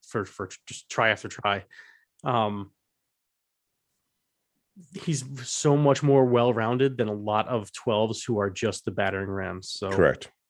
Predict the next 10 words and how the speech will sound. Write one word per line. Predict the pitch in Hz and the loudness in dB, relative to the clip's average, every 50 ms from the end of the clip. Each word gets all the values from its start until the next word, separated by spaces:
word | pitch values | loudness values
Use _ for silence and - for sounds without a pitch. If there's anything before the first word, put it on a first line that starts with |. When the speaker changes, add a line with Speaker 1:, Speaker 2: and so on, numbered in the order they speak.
| _ _ - | _ _ -4
Speaker 1:
I, | 120 110 110 107 - _ _ _ _ _ - | -2 -2 -2 -6 -10 _ _ _ _ _ -6
I | - 127 | -4 -4
thoroughly | 117 - - 131 120 117 113 113 110 107 | -4 0 2 2 4 4 4 2 2 0
enjoy, | 104 101 98 107 107 104 104 101 | -2 -4 -4 -2 -2 -2 -2 -2
he's | 80 123 131 117 | -2 0 0 0
another | 120 113 107 113 107 | 0 0 0 0 -2
one | 101 101 101 98 | -2 -2 -4 -4
who | 107 110 | -2 -2
I, | 107 - 92 | -2 -2 -4
if | 113 - | -6 -10